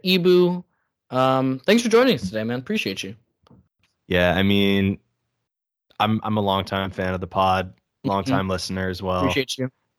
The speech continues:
Speaker 2: Um, and longtime friend of you too. So when you guys came to me and said,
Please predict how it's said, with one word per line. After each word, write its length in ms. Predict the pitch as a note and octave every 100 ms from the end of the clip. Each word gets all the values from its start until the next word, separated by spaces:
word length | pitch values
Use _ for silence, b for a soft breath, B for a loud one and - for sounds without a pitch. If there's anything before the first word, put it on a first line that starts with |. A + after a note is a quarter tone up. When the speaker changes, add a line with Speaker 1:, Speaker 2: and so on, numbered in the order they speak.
| _ -
Speaker 2:
Um, 540 | F#2 F2+ F2 F2 E2+ - _ -
and 280 | G#2 A2+ G2
longtime 420 | F#2 F#2 F#2+ F#2
friend 260 | - F#2
of 120 | F2+ F#2
you 80 |
too. 280 | F2 F#2 F2
So 500 | E2+ - F2 F2 E2+ _ _ _ _ _ _
when 140 | F2+ F2+
you 80 |
guys 200 | F2 F2+
came 220 | - F#2+ F2+
to 80 |
me 140 | F2+ F2
and 100 | F2
said, 300 | F#2 F2